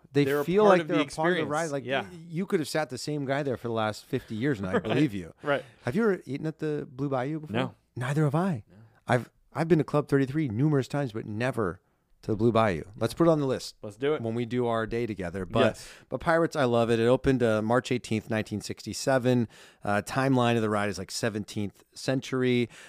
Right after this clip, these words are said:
Speaker 1: Um, I love, there's certain elements of the, of the ride that I love is, uh,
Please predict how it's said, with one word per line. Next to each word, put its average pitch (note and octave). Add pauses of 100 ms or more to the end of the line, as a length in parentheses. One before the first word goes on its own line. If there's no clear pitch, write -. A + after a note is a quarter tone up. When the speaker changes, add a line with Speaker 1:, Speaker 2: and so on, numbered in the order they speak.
(120)
Speaker 1:
Um, A2 (100)
I C#3
love, B2
there's A2+
certain E3
elements A2+
of F#2+
the, G#2+
of G#2+
the G2
ride G#2+
that G2
I F#2
love G2
is, F2
uh, F#2